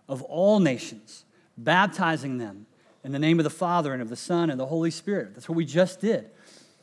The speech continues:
And, and teaching them to observe all that I have commanded you. That's opening up the word, the gospel, the truth of Jesus. "And behold," he says, "I am with you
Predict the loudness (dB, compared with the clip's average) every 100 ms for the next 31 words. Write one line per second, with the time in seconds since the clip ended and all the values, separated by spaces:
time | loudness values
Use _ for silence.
0 | _ 0 2 2 -4 -2 0 2 2 2
1 | 2 0 -2 0 2 2 0 2 4 4
2 | 0 -4 -4 -4 -6 -10 _ -6 -4 -2
3 | 0 4 4 2 -2 -8 -10 -8 -8 -4
4 | -2 -2 -4 -4 -2 -2 -4 -2 0 0
5 | -2 -8 -10 -10 -2 0 0 -2 -8 -4
6 | -4 -4 -10 -20 _ _ _ _ _ _
7 | -4 2 4 4 4 8 8 8 4 2
8 | -2 -10 _ _ _ -8 -4 0 2 0
9 | -4 -2 0 0 0 0 0 0 -4 -10
10 | _ _ -4 0 0 -4 -10 -8 -10